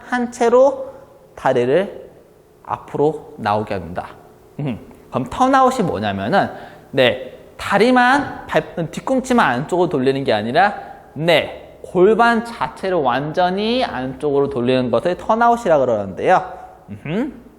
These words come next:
그럼 턴아웃을 해서 앞으로 나갔어요, 다리를. 근데 우리, 어, 춤을 추시는 분들 중에 이렇게 하시는 분들이 많아요.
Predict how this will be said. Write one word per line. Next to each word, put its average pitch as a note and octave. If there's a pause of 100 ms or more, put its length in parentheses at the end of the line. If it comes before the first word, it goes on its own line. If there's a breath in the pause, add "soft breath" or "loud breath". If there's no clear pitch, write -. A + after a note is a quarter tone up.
(1080 loud breath)
그럼 C3
턴아웃을 D4+
해서 F#3+
앞으로 A2+
나갔어요, C3+
다리를. G#2 (420 loud breath)
근데 A#3+
우리, D#3
어, A#2+ (400 loud breath)
춤을 A3+
추시는 A3+
분들 D3
중에 C#3+
이렇게 G3+
하시는 F#3
분들이 B2+
많아요. G2